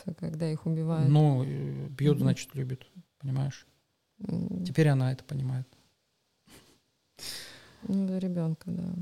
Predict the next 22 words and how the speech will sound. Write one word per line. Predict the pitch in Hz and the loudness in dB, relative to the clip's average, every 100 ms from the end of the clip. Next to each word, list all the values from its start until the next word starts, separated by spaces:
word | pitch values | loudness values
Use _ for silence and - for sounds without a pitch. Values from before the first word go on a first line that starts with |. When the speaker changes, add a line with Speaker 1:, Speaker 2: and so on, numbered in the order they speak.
| 156 139 135 | -2 0 2
Speaker 2:
Да, | 135 131 | 2 0
то | - | -2
есть | 139 | -6
тренд | - 196 233 - | 2 6 6 4
всё-таки | - 190 156 - 139 | 0 0 0 2 0
сохраняется, | - 156 - 156 135 127 127 165 - 180 175 135 | 2 -2 2 4 6 6 4 2 -2 0 2 2
опасный. | 135 - 175 180 - 170 160 | 0 0 0 0 0 2 4
Ну, | 139 180 | 6 6
вот, | 175 - - | 4 0 -2
э, | 139 | 2
Speaker 1:
Почему | 131 127 226 226 254 254 | 4 6 8 8 8 8
у | 240 220 202 | 8 8 8
мужиков | 190 180 180 - - 196 - | 6 4 0 -6 -6 -6 -6
так | - 175 _ | -8 -10 _
крышу | - 170 165 151 - 160 | -4 -4 -2 -6 -6 -4
рвёт? | 156 151 151 - | -4 -4 -6 -6
Я | 165 165 | -8 -6
вот... | 165 - _ _ _ 254 262 254 _ _ _ _ _ _ _ _ _ _ - | -8 -10 _ _ _ -18 -16 -16 _ _ _ _ _ _ _ _ _ _ -4
Ну, | 185 185 196 | 2 4 4
реально. | 185 165 147 143 147 135 - _ - | 2 2 0 0 -2 -6 -12 _ -10
Что, | - 220 233 220 170 165 | -2 4 4 4 2 -2
что | - - 214 208 175 | -8 -8 -4 -2 -2